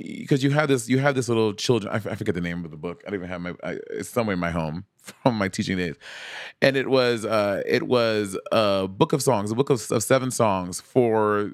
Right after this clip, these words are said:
for, like, K through third grade, or maybe it's K through fourth grade, uh, um, written by this, by this queer, um, musician. Um, I think his name was David Bradley. And, um, it was, the songs were not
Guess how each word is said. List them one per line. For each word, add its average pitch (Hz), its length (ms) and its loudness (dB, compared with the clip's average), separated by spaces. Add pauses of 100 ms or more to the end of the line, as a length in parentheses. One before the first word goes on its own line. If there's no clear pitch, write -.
(100)
for, 113 200 2
like, 104 200 0
K 110 220 2
through 107 180 0
third 101 240 2
grade, 87 380 -2 (260)
or - 80 2
maybe 131 100 2
it's 131 80 0
K 110 140 0
through 98 140 -2
fourth 92 280 -4
grade, 80 300 -2 (340)
uh, - 80 4 (120)
um, 101 280 0
written 120 240 0
by 98 220 2
this, - 420 -4
by 98 320 2
this 95 260 -2
queer, 92 640 0
um, 92 300 -2
musician. 92 560 -2 (400)
Um, 95 160 -2
I 98 60 0
think 135 120 -2
his 127 80 -6
name 117 80 2
was 95 100 0
David 92 260 2
Bradley. 101 500 0 (400)
And, 123 260 4
um, 104 340 0
it - 160 2
was, 127 420 2 (100)
the 185 140 2
songs 233 360 2
were 180 120 2
not 147 280 4